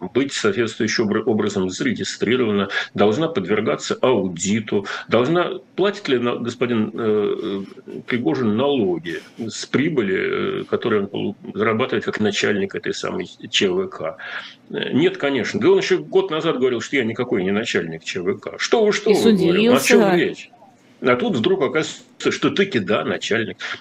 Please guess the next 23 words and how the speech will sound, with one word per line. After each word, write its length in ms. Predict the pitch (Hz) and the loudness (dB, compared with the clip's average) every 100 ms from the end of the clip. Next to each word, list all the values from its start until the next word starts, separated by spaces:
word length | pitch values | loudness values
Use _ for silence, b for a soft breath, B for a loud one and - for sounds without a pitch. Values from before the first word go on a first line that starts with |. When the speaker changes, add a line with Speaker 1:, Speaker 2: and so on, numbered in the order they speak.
| - | 2
Speaker 1:
Так 160 | 208 | 2
что 200 | - 247 | 2 0
это, 320 | 240 240 220 202 | 0 4 4 4
конечно, 400 | 196 214 208 160 | 0 -2 0 -2
м, 1120 | 123 131 120 117 113 120 117 113 110 107 - _ - - - | -2 -2 -2 -2 -4 -6 -6 -8 -8 -12 -18 _ -20 -20 -8
такая 340 | 131 143 120 | -2 2 2
вот 140 | 98 95 - | 2 -2 -4
операция 600 | 110 120 131 110 - 104 | -2 0 0 0 0 -2
прикрытия. 680 | 98 110 - 92 92 - 156 | 0 -2 0 -2 -2 0 0
На 160 | 160 160 | 2 2
Западе 360 | 233 233 127 | 2 0 0
есть 360 | 117 101 113 - | 2 2 0 0
ча-, 260 | - 113 107 | 0 0 0
частные 460 | - 107 - 98 | -2 -2 0 -2
компании, 600 | 98 101 107 104 95 95 98 B | 0 -2 -2 -4 -4 -6 -8 B
ну 120 | 247 285 | 0 4
и 40 | |
у 80 | 202 | 4
нас 280 | 131 123 - | 2 0 -2
тоже, 300 | 131 107 98 | 0 0 2
будут 260 | 147 175 | 2 2
называться 400 | 123 107 107 101 | 0 -2 -2 -2
частные. 480 | - 113 87 - 87 | -4 -2 -2 -4 -8